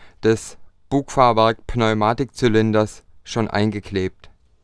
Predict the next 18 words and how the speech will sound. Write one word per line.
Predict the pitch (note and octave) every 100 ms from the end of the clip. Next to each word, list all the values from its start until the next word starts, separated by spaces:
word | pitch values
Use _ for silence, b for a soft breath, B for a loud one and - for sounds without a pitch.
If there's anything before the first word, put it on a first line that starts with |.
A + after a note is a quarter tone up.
| _ _ _ _ _ _ _ _ _ _ _ _ - - _ _ _ _ _ _ _ _ _ _ _ _ _ _ _ _ _ _ _ _ _ _ _ _ _ _ _ _ -
Auch | G#2 A2+
hier | - D3+ D3+
wie |
bei | D3+ B2+
allen | G#2+ C3+ C#3
Rohrkerrümpfen | A#2 C3+ C#3 B2+ C3 C3 B2
das | A2+ G#2+ -
Gütesiegel | C#3+ - C3 C3+ B2+ B2 A#2+
mit | A#2+ A#2
der | A2
Seriennummer. | - A2+ A2+ G#2+ G2 F#2 F2+ F#2 - _ _ _ _ _ _ _ _ _ _ _ -
Das | A2 -
Brandschott | - G#2 C3 D3+ C#3+
aus | A2 A2+
Sperrholz | - B2 B2+ C#3+ C3
ist | A2+ -
passgenau | - C3 - C3+ A#2+ A#2+
einlaminiert. | G#2+ A2+ B2 A2+ G#2 F#2+ F2+ F2+